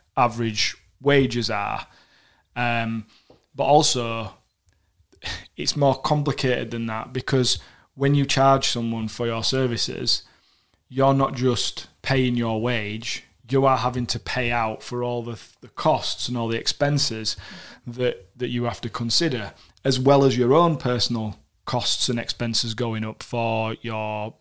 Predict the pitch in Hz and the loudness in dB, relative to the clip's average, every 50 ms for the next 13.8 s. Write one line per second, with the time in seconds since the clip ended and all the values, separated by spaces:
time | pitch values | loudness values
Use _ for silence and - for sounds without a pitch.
0 | _ _ - 165 165 156 139 127 120 117 110 - - - _ _ - 127 - - | _ _ 0 2 4 4 4 2 0 -2 -2 -2 -2 -4 _ _ -8 -6 -6 -6
1 | - - 143 143 143 143 143 139 139 135 117 110 - - - 131 131 131 127 123 | -2 0 2 4 4 4 4 2 2 0 -2 -2 -4 0 2 4 4 4 4 2
2 | - - 117 113 113 110 - 110 110 - - _ - 123 120 117 - - - - | -2 -4 -4 -4 -4 -4 -2 -4 -4 -4 -6 _ -2 -2 -2 -2 -2 -6 -10 -18
3 | - - - - - - - - - - - - - - - 151 147 147 135 - | -18 -18 -18 -20 -20 -20 -20 -20 -20 -20 -20 -14 -4 -2 2 4 6 4 4 2
4 | - - - - - _ - 127 143 143 139 131 127 123 120 - - - 147 143 | -4 -12 -20 -20 -20 _ -6 0 2 4 4 4 4 2 0 -2 0 2 4 4
5 | 131 135 120 117 120 117 117 - - 117 107 107 - - - - 131 - - - | 4 2 2 2 0 -2 -2 -2 -4 -6 -6 -6 -6 -4 -4 -4 -4 -4 -6 -4
6 | 123 117 117 - - - 117 107 104 107 - - 101 - - 107 104 - - - | -4 -4 -2 -2 -4 -4 -4 -4 -6 -8 -6 -4 -4 -4 -4 -4 -8 -8 -12 -6
7 | - - 135 135 135 - - 147 160 180 170 - - - 151 151 151 143 - - | -2 0 2 2 2 2 2 4 4 4 4 2 2 4 4 4 4 2 2 2
8 | 143 131 120 113 - - - - - - - _ _ _ _ - 127 131 131 127 | 2 2 2 2 0 -2 -4 -10 -20 -20 -20 _ _ _ _ -2 0 2 4 4
9 | 127 123 120 - _ _ _ _ _ _ _ _ _ - 127 - - 131 131 131 | 2 0 -2 -6 _ _ _ _ _ _ _ _ _ -6 -4 -2 0 2 2 2
10 | 123 - - - - 127 120 117 113 - - - 139 131 123 - 127 113 - - | 2 0 -2 -2 -2 0 0 0 -2 -2 -2 -2 -2 -2 -2 -2 -2 -2 0 0
11 | 131 120 117 113 - - 127 120 120 120 117 113 110 110 113 139 135 135 - - | 0 -2 -2 -4 -4 -2 -2 0 0 0 -2 -2 -4 0 4 4 4 4 2 -2
12 | - 113 107 104 104 104 107 110 - 117 117 120 120 117 113 113 131 131 127 120 | -2 -2 -4 -4 -4 -6 -6 -6 -4 -4 -4 -2 -2 -2 -2 0 0 0 0 0
13 | 117 120 120 113 - - - - - 113 107 104 104 113 - | 0 0 0 0 0 -2 -6 -6 -6 -6 -6 -6 -8 -8 -10